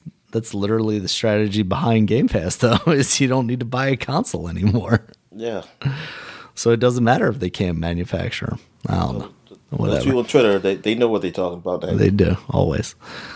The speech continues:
Speaker 1: All right, Dominic, and the big one for this week, Horizon Forbidden West is now out on the P S four and P S five, and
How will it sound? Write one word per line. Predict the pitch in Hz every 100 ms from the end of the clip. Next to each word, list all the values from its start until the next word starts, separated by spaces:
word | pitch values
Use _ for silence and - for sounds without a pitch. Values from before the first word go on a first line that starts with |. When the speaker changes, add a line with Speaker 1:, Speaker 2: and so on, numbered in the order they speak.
| - -
Speaker 1:
All | 98 101
right, | 104 104
Dominic, | 113 117 117 110 107
and | 139 143
the |
big | 139 139
one | 143 131
for | -
this | 123 117
week, | 113 113 -
Horizon | 120 127 135 139 123 127 120
Forbidden | - 110 110 110 104
West | 98 101 - -
is | 95
now | 98 95 92
out | 95
on | 98
the | 90
P | - 98
S | 92
four | - 123 120 117
and | 95 113 107
P | 113
S | 107 -
five, | 113 107 104 101 101 95
and | 95 107 104 104